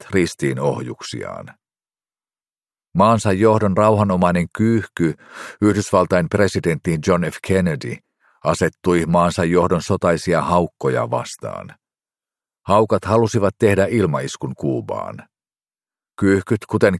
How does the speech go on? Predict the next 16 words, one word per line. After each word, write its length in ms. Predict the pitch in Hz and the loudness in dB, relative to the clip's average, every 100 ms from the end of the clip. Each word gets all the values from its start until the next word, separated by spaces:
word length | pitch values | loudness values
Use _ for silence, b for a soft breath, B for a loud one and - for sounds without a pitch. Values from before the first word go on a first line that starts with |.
| - | 0
Kennedy, 420 | 110 98 80 73 - | 2 2 0 -4 0
toppuuttelivat. 880 | 90 73 - 65 - 57 53 - - - - _ _ _ _ _ _ - | 0 0 -6 -10 -8 -8 -8 -10 -14 -18 -20 _ _ _ _ _ _ -2
Neuvostoliitto 720 | 82 82 80 - 82 82 92 | 0 0 -2 -2 -2 -4 -4
saattaisi 720 | - 95 98 - 87 - 92 | -2 -2 -4 -4 -4 -2 -4
iskeä 320 | 90 - 69 - | -4 -2 -4 -2
takaisin. 640 | - 69 - 55 53 - - - _ _ _ _ _ | -6 -4 -4 -6 -8 -16 -18 -20 _ _ _ _ _
Tulisi 460 | - 82 76 107 95 | -2 0 0 -4 -4
ydinsota. 800 | 101 78 65 - 62 - 50 - _ _ _ B B B B | -2 -2 -4 -6 -10 -8 -12 -12 _ _ _ B B B B
Maat 320 | 90 98 101 | 2 2 4
vaihtoivat 540 | 95 101 104 110 101 104 - | 2 2 4 2 2 -2 0
tylyjä 380 | 117 107 104 | 2 4 4
viestejä 460 | 90 101 95 104 92 | 4 2 2 2 2
hitaita 460 | 87 113 98 95 87 | 2 0 0 2 0
diplomaattisia 800 | 95 98 87 85 - 90 95 82 | 2 0 2 -2 -6 -4 -2 -2
kanavia 460 | - 80 67 65 62 - | -2 -2 -2 -4 -6 -8
pitkin. 460 | 62 - - 50 | -12 -12 -16 -16